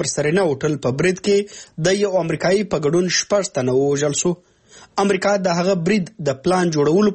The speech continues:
په تور سراج الدین حقاني د نړیوالو ترهګرو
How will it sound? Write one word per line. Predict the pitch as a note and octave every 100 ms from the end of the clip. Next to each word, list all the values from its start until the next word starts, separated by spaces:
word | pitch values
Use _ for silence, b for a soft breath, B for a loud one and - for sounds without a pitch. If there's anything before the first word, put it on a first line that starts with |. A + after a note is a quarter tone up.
| G3
په | F#3+
تور | G3+ G3+ F#3+ B B -
سراج | E3+ D#3+ D#3+
الدین | G3+ F#3
حقاني | D3+ - C#3+ F#3 G#3+ F3
د | E3
نړیوالو | C#3+ C#3+ F3 G3+ G3+ F#3+
ترهګرو | C#3+ C3+ D#3+ F#3